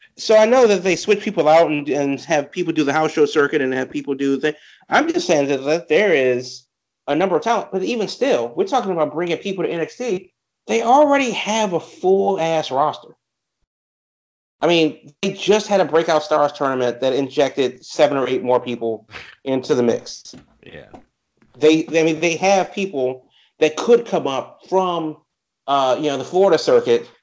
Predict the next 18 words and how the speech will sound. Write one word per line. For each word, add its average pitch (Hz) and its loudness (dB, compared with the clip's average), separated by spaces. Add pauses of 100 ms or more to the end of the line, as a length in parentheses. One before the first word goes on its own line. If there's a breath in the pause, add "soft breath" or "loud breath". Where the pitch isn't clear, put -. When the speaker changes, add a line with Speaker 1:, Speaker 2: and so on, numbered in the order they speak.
(120)
Speaker 1:
and 147 0
make 165 2
their 151 2
presence 147 0
on 143 -2
T 127 -8
V. 120 -8 (480)
They're 175 2
Speaker 2:
Let 254 0
Speaker 1:
just 196 2
getting 180 4
around 170 2
to 160 -2
Keith 160 -4
Lee 135 0
and 120 0
Dijak 120 2
now, 117 -4